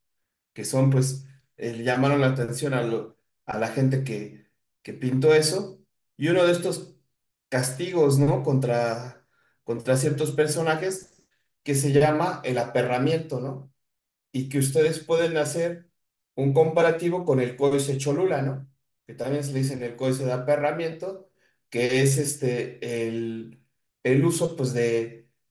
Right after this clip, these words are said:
de perros en la contienda, ¿no? Para castigar a las personas. Recordemos que esta provincia se considera rebelde y por eso estas personas son severamente castigadas. Algunos son tomados como esclavos,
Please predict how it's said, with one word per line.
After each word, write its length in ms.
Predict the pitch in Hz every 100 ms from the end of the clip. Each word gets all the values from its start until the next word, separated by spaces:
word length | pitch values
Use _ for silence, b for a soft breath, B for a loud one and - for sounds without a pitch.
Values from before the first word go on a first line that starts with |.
| -
de 220 | 123 123
perros 560 | - 151 160 151 139 127
en 100 | 117
la 200 | 113 -
contienda, 560 | 117 123 156 143 120
¿no? 200 | 123 -
Para 200 | 117 110
castigar 400 | 110 107 127 131
a 40 | 127
las 160 | 117
personas. 720 | - - - 143 135 - - _ _ _ _ _ -
Recordemos 640 | 117 131 135 170 180 147
que 460 | 151 147 139 139 156
esta 280 | 156 175 175
provincia 440 | 170 170 170 156
se 240 | 147 147 135
considera 460 | 120 117 139 147 160
rebelde 640 | 175 170 160 196 - - _ _ _ _ _ -
y 120 | 120
por 220 | - 139
eso 560 | 151 156 175 208 202 _ _ _ _ _
estas 320 | 123 135 165 135
personas 420 | 156 156 160 151
son 220 | 160 151
severamente 680 | 147 139 143 139 139 135 127
castigadas. 800 | 127 - 147 160 170 156 - - _ _ _
Algunos 460 | - 120 139 156 139
son 140 | 151
tomados 400 | 139 139 139 135
como 300 | 135 117 113
esclavos, 800 | 113 - 151 175 185 190 - -